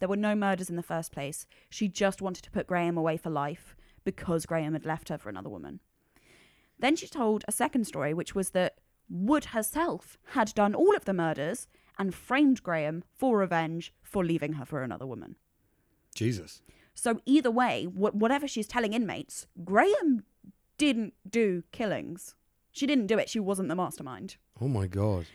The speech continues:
Speaker 2: Plus, I mean, the amount of evidence that, like, wasn't there,
Speaker 1: So
Speaker 2: that's
Speaker 1: fragile.
Speaker 2: pr-, quite easy to believe.
Speaker 1: The only thing is the testimony, and,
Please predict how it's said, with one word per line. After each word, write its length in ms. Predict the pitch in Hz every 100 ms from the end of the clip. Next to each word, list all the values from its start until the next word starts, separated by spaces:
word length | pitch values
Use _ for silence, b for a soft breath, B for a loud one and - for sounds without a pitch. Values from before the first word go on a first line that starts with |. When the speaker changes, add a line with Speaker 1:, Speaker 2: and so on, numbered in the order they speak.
| - -
Speaker 2:
Plus, 300 | 151 139 -
I 80 | 135
mean, 180 | 120 123
the 60 | 123
amount 260 | 120 151 107
of 80 |
evidence 580 | 117 117 95 85 - - -
that, 320 | 110 110 117
like, 160 | 101 95
wasn't 540 | 95 107 101 110 104 92
there, 380 | 92 101 143 156 b b
Speaker 1:
So 220 | - 214
Speaker 2:
that's 280 | 180 156 -
Speaker 1:
fragile. 120 | -
Speaker 2:
pr-, 80 | 202 -
quite 220 | 170 175
easy 340 | 156 170 139 113
to 100 | 107
believe. 560 | 98 95 131 87 80 208
Speaker 1:
The 120 | 240
only 160 | 262
thing 160 | 285 277
is 80 | 240
the 80 | 208
testimony, 560 | 240 - 202 165 160 -
and, 320 | 185 180